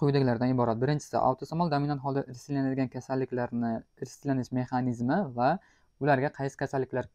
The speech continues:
kirishi haqida gaplashamiz. Ikkinchi rejamizda autosomal resessiv holda irsiylanadigan kasalliklar va bularga qaysi kasalliklar kirishi haqida gaplashamiz. Va oxirgi rejamizda keng tarqalgan sistik fibrozis kasalligi haqida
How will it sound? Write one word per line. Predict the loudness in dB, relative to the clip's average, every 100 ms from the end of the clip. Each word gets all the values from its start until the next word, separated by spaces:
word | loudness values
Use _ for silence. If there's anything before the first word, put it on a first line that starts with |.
| -2
kirishi | 0 0 -6
haqida | -6 -6 -4
gaplashamiz. | -4 -4 0 0 0 -4 _ _
Ikkinchi | -4 -2 0 2
rejamizda | 4 4 4 2 4
autosomal | 4 2 -2 0 2 0
resessiv | 0 -6 -4
holda | -2 2 2
irsiylanadigan | 2 0 0 0 -2
kasalliklar | -6 -2 0 0 2 2 2 _ _ _
va | 2
bularga | 4 4 2 -2
qaysi | -4 -2
kasalliklar | -6 -4 -4 -2 -4 -2
kirishi | -2 -2
haqida | -4 -2 -4 -4
gaplashamiz. | -4 0 2 2 0 _ _ 2
Va | 6 6
oxirgi | 4 2 2
rejamizda | 2 0 0 0 2 2 0 _
keng | 0 0 2
tarqalgan | 0 0 0 2 0
sistik | 2 -2 0 -4 0
fibrozis | 2 6 6 6 -4
kasalligi | -8 -2 0 2 2 0
haqida | -2 0 0